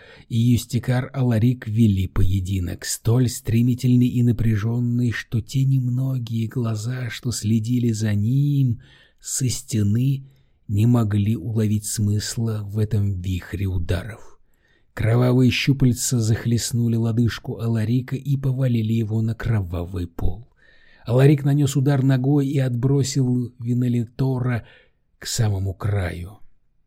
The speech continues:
Доспех Аларика был разрублен во многих местах. Из некоторых разрезов текла кровь. Лезвие же алебарды Аларика лишь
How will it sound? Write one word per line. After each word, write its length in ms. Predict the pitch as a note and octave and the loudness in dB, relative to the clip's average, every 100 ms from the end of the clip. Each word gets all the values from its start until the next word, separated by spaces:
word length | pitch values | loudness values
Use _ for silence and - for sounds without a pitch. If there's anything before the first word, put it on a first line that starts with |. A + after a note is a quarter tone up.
| _ | _
Доспех 760 | A2 A#2+ A#2 - - C#3+ C3+ | -2 0 0 -2 0 0 2
Аларика 480 | B2+ A#2+ C#3 C3+ B2+ | 0 2 2 2 -2
был 280 | A2 B2+ A#2+ | 0 0 2
разрублен 720 | A#2+ G#2+ A#2 C3+ A2 A2 G#2+ | 2 2 2 2 2 0 0
во 140 | G#2+ | 0
многих 340 | A2 A2 G2 F#2+ | 0 0 -2 -4
местах. 640 | A2 - - C3 A#2 - _ _ _ _ _ _ _ _ _ _ - | -4 -4 -4 -4 -4 -6 _ _ _ _ _ _ _ _ _ _ -2
Из 440 | C#3+ D3+ A#2 A2 | 4 4 4 2
некоторых 1200 | B2+ C3 E3 F3 - A#2+ G#2+ F#2+ F2+ - - - - - - - _ _ _ - - _ - - _ _ _ _ | 4 6 4 2 0 -2 0 0 -2 -6 -14 -16 -18 -20 -20 -20 _ _ _ -18 -18 _ -20 -20 _ _ _ _
разрезов 720 | A2+ B2 A#2+ D#3 E3 C#3+ - | -4 0 2 2 0 -2 -2
текла 440 | - C#3 D3+ C#3+ | -4 -4 -4 -6
кровь. 600 | C3+ - G#2+ E2+ - - - - _ _ - - - | -4 -4 -2 4 4 4 -2 -18 _ _ -20 -10 2
Лезвие 560 | B2 F#3 D#3 E3 E3 | 6 6 4 2 2
же 140 | C#3+ E3 | 2 2
алебарды 600 | D#3+ C#3+ F3 F3 A#2+ B2 | 2 2 2 0 0 -2
Аларика 600 | C3+ C3+ C3+ C#3 C3+ B2+ | 0 2 4 2 0 0
лишь 640 | A#2+ C#3 C3 - - _ | 2 2 0 -6 -14 _